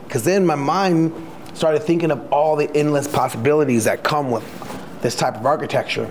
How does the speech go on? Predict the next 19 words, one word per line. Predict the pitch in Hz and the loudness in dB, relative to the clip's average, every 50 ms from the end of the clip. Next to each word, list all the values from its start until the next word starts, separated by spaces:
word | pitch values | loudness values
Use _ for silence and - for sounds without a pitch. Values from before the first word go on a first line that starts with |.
| - - | -8 -4
Then | - 127 | -2 -2
I | 131 | -2
started | 127 - 143 127 120 | 0 0 -2 -2 0
thinking | - 151 147 - | 0 0 0 2
about | - 117 107 - - - - | 0 0 0 -2 -4 -2 0
all | - 131 139 143 143 143 135 | 2 4 4 6 6 4 4
the | 120 123 120 107 - - | 2 0 -2 -2 -4 -6
creators | - - 143 127 127 151 175 156 139 123 107 | -2 0 2 2 4 4 4 4 2 2 0
that | 110 101 - - - - - - - - - | 0 -2 -2 -6 -14 -16 -16 -16 -10 -6 -2
are | 117 | 0
gonna | 127 139 131 120 | 0 0 0 0
do | 104 139 151 | 0 0 0
things | 156 156 151 139 135 123 | 0 0 0 0 0 0
that | 113 123 110 - - - - - - - - - - - - - - - - - - | 2 0 0 0 -4 -12 -16 -18 -18 -18 -16 -16 -14 -14 -14 -16 -16 -16 -14 -8 -4
we | - 135 143 | 0 0 2
never | 147 147 143 135 131 | 2 2 2 0 -2
thought | 123 - 156 147 143 - - - - - | 0 0 2 2 2 0 -2 -6 -10 -4
were | 127 127 123 | -2 -2 -2
possible | 117 - - 143 151 165 - 139 117 110 110 110 107 | -2 0 0 0 0 0 -2 -4 -2 0 0 0 0